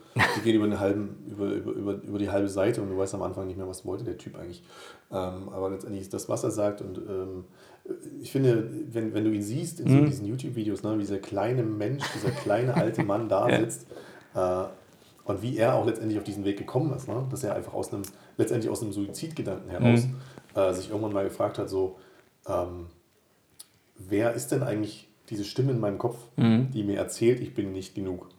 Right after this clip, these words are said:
Speaker 2: Richtig,
Speaker 1: Ja.
Speaker 2: richtig.
Speaker 1: Und dass er da, das, daraus hat er seinen Ausweg, ähm, irgendwann dann gefunden und ist einfach dieser, letztendlich, wenn du so willst, ja,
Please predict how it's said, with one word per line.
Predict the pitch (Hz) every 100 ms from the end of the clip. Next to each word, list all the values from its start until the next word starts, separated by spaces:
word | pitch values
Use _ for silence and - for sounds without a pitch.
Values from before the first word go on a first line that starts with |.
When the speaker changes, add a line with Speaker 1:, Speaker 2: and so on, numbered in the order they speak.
| -
Speaker 2:
Richtig, | 113 117 - - - -
Speaker 1:
Ja. | 117
Speaker 2:
richtig. | 92 110 - -
Speaker 1:
Und | 98
dass | -
er | 104
da, | 101 113 117
das, | 123 113 -
daraus | 117 123 170
hat | -
er | 107 110
seinen | 107 104
Ausweg, | 113 - 101 101 -
ähm, | 95 101 101 95
irgendwann | 98 101 98
dann | 98
gefunden | 98 - 113 107 98
und |
ist | 95
einfach | 95 98
dieser, | - 101 101 - - - - -
letztendlich, | - 101 98 92
wenn | 95
du | 92
so | 98
willst, | 101 95 -
ja, | 90 90